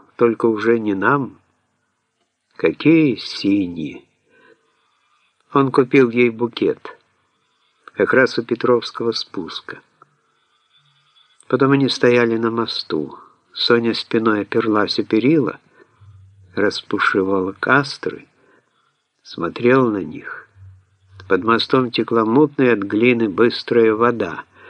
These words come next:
и две их тени на мосту, казалось, плывут, плывут навстречу. "А ведь мне еще никто никогда не дарил цветов", — сказала Соня. "Ты первый".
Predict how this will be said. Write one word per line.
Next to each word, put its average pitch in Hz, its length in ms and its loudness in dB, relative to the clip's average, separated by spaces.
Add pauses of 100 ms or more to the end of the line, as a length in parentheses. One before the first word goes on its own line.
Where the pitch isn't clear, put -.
(460)
и 92 100 2
две 113 300 4
их - 140 -6
тени 117 340 2
на 107 100 -2
мосту, 110 420 0
казалось, 113 540 2
плывут, 117 720 0
плывут 120 460 2
навстречу. 123 840 0 (1900)
"А 90 120 2
ведь 107 280 2
мне 107 420 2
еще 139 240 2
никто 123 360 2
никогда 123 520 2
не 120 120 -2
дарил 117 400 2
цветов", — 120 600 2
сказала 117 460 0
Соня. 90 440 -4
"Ты 123 200 2
первый". 117 760 0